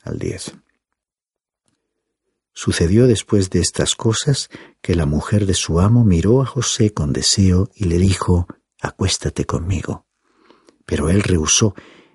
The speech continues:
y dijo a la mujer de su amo: "Estando yo aquí, mi amo no se preocupa de nada en la casa y ha puesto en mi mano todo lo que posee. No hay nadie más grande que yo en esta casa y nada me ha rehusado excepto a ti,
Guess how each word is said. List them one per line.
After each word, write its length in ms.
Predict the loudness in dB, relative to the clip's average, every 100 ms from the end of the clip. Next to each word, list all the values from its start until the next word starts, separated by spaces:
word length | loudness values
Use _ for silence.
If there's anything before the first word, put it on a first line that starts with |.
| _ _
y 80 | -2
dijo 280 | -2 2 4
a 20 |
la 100 | 4
mujer 400 | 2 0 -2 0
de 100 | -2
su 200 | -2 -2
amo: 320 | -2 -6 -10 _ _ _ _ -20 _ -8
"Estando 600 | -6 -4 2 2 4 0
yo 240 | 2 2
aquí, 320 | 2 0 -2 -4 -20 _ _ -6
mi 300 | 0 4 6
amo 240 | 6 6
no 160 | 4 4
se 160 | 0
preocupa 640 | 0 -2 -2 -2 -2 0 -2
de 140 | 0
nada 300 | 2 4 6
en 140 | 4
la 120 | 2 2
casa 380 | 0 2 0
y 140 | 2 0
ha 100 | 0
puesto 420 | -2 -6 -2 0
en 60 | 2
mi 140 | 2
mano 340 | 4 4 2 0
todo 240 | 0 2
lo 140 | 2 -2
que 100 | -4
posee. 560 | -2 -2 2 0 -2 -14 -20 -20 -20 _ _ -2
No 160 | 4
hay 140 | 4 6
nadie 400 | 4 6 4 6
más 260 | 4 2
grande 580 | 2 4 6 4 4 0
que 160 | 0 0
yo 220 | 2 2
en 100 | 2
esta 260 | 0 -2 -2
casa 340 | -2 0 -2 -4 -20 -8
y 200 | 0 4
nada 340 | 6 6 6
me 200 | 6 6
ha 100 | 4
rehusado 640 | 2 0 0 0 0 0 -2
excepto 640 | -4 -6 -2 -4 -4 -4 -4
a 60 |
ti, 340 | -4 -6 -6